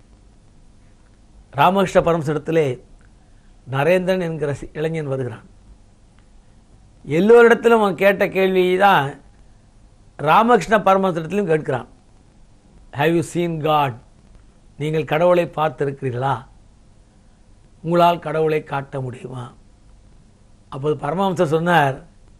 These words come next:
"நான் எப்படி உன்னை பார்த்து கொண்டிருக்கிறேனோ அதே போல நீ கடவுளை பார்க்கலாம். நீ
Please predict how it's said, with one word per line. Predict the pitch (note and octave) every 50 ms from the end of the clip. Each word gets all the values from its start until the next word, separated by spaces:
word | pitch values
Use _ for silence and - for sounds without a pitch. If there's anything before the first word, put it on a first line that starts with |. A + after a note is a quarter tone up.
| - - _ - - _ _ _ _ _ _ - -
"நான் | B2+ C#3+ D3 D#3+ F3+ G3 G3+ G#3+
எப்படி | G3+ G#3 A3 G#3
உன்னை | G#3+ F#3 F#3 G3 G#3 G#3 G3
பார்த்து | - F#3+ F#3+ F#3+ F3+ F#3 F#3+
கொண்டிருக்கிறேனோ | F#3 F3+ F3 F3 E3+ D#3 D3+ D#3 D#3 D3 C#3 A2+ - - - - - - - - - - - - -
அதே | - C3+ C#3 E3 F3+ E3+
போல | - - F3+ G3 G3 F#3+
நீ | E3+ D#3+ E3 D3
கடவுளை | C3 D3 C#3 D3 D3+ D3+ D3 C#3+
பார்க்கலாம். | - - - - - - - - _ _ - - - - - - - - - - - - - - - - - - - _ - - _ - - - _ -
நீ | C#3 D#3 F#3